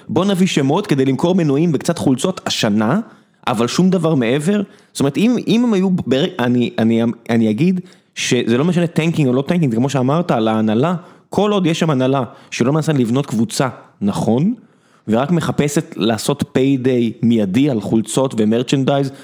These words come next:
ו-, ו-, ומנויים, לשכנע שוב את המנויים לשלם את ה-, את הסכום הכי גבוה בפרמייר ליג, או השני הכי גבוה בפרמייר ליג,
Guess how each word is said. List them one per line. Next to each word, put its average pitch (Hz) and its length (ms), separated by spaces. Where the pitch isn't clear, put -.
ו-, 101 120
ו-, 107 100
ומנויים, 113 520
לשכנע 135 420
שוב 143 220
את 156 60
המנויים 135 280
לשלם 123 260
את 127 100
ה-, 117 100
את 107 120
הסכום - 260
הכי - 180
גבוה 139 320
בפרמייר 139 480
ליג, 170 160
או 117 80
השני 107 300
הכי - 160
גבוה 165 280
בפרמייר 170 460
ליג, 185 220